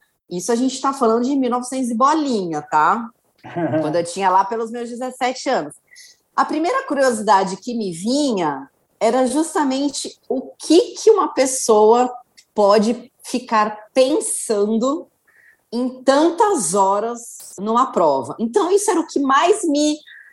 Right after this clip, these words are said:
Speaker 1: é, me brilhava os olhos, sabe? Eu falava, "Gente, é uma coisa, assim, fantástica", porque é um trabalho mental muito grande.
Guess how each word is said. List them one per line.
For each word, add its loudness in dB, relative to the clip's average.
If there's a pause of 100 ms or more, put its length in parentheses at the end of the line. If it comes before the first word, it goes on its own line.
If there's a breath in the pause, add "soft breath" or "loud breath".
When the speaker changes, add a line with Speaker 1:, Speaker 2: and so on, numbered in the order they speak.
Speaker 1:
é, 2
me 4
brilhava 4
os -4
olhos, 2
sabe? -6
Eu -10
falava, -6
"Gente, -6
é 0
uma -4
coisa, -4
assim, -2 (320 soft breath)
fantástica", 4
porque 2
é 0
um 0
trabalho 2
mental 2
muito -8
grande. -8